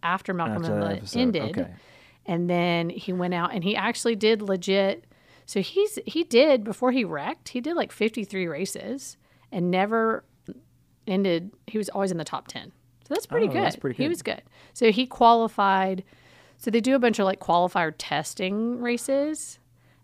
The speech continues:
Speaker 1: And then he qualified then to be on the pro circuit.
Speaker 2: I don't know how I feel about you being so detailed
Speaker 1: <laughs>
Speaker 2: on my character like this. Like, as if you're just trying to, like, upstage me
Speaker 1: No,
Speaker 2: at,
Speaker 1: I
Speaker 2: at
Speaker 1: just
Speaker 2: this
Speaker 1: feel like
Speaker 2: point.
Speaker 1: there were so many things that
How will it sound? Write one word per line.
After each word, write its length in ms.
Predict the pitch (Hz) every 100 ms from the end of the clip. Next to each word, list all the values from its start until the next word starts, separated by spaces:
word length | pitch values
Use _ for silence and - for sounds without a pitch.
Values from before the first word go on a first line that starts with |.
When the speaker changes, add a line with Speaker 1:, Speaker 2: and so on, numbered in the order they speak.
| -
Speaker 1:
And 200 | 185 185
then 220 | 180 175
he 120 | 160
qualified 720 | 185 196 185 196 - 170 165 165
then 180 | 165 160
to 160 | 160
be 320 | 156 175 160
on 140 | - 156
the 80 | 147
pro 260 | - 170
circuit. 440 | 156 - 123 160 294
Speaker 2:
I 80 | 370
don't 80 | 415
know 120 | 269
how 160 | 220
I 40 | 175
feel 200 | - 151
about 220 | 131 123
you 60 | 127
being 260 | 131 120
so 600 | - - - 127 120 117
detailed 640 | 113 107 110 - 113 101 95
Speaker 1:
<laughs> 140 | 104 101
Speaker 2:
on 160 | 98
my 380 | 98 101 104 101
character 640 | - 104 98 95 - 92
like 260 | 90 87 90
this. 220 | 98 98
Like, 160 | 101 107
as 120 | 110
if 120 | 120
you're 80 | 147
just 160 | 147 -
trying 180 | 151
to, 60 | 135
like, 180 | 127 123 131
upstage 560 | 131 - 135 135 139
me 80 | 117
Speaker 1:
No, 340 | 349 339 277 -
Speaker 2:
at, 40 |
Speaker 1:
I 40 | 277
Speaker 2:
at 60 |
Speaker 1:
just 160 | 294 -
Speaker 2:
this 40 |
Speaker 1:
feel 140 | - 349
like 140 | 294
Speaker 2:
point. 60 | 294
Speaker 1:
there 80 |
were 120 | 277 277
so 200 | - 247
many 240 | 247 247
things 340 | 240 214 214
that 200 | - 190